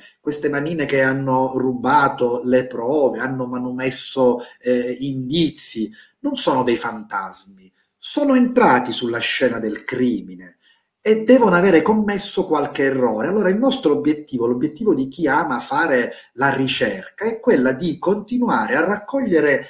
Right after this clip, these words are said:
degli indizi per stringere, come se fossimo su un palcoscenico, stringere, eh, con un occhio di bue, stringere, stringere, stringere sul dettaglio. Abbiamo bisogno di dettagli.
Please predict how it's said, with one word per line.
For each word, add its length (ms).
degli 300
indizi 680
per 300
stringere, 580
come 160
se 160
fossimo 380
su 160
un 100
palcoscenico, 720
stringere, 680
eh, 140
con 240
un 140
occhio 260
di 200
bue, 380
stringere, 580
stringere, 460
stringere 720
sul 340
dettaglio. 640
Abbiamo 300
bisogno 400
di 120
dettagli. 840